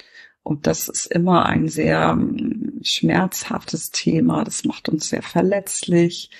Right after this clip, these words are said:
Da gibt's auch keine Medikamente, keine Patentrezepte, sondern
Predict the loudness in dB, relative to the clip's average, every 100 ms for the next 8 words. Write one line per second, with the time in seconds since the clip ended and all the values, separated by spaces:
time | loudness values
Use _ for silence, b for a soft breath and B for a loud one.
0 | B B B B -4 -2 -4 -4 0 2
1 | 2 0 -4 2 4 4 0 -2 -2 -2
2 | -2 -2 -6 b b b b _ 4 4
3 | 4 4 4 6 4 2 2 4 4 4
4 | 2 0 0 2 2 2 -2 2 0 0
5 | -2 -4 -4 0 2 2 -2 2 2 4
6 | 2 4 4 2 2 0